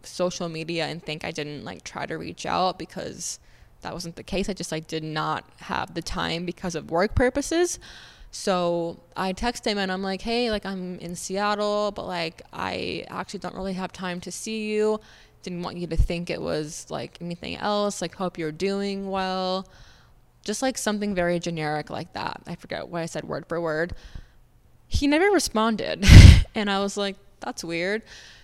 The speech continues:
'Cause usually he would always respond to me, whether it was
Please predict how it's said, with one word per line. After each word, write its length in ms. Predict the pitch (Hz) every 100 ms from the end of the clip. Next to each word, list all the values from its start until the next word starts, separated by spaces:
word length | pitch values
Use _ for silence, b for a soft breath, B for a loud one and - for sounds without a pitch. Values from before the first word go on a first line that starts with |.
| B
'Cause 140 | - 226
usually 240 | 226 254
he 140 | 247
would 120 | 226 -
always 380 | 180 180 185
respond 480 | 180 - 165 165 170
to 80 | 180
me, 340 | 165 165 160 156
whether 420 | 160 160 160 156
it 80 | 170
was 640 | 160 160 156 160 - -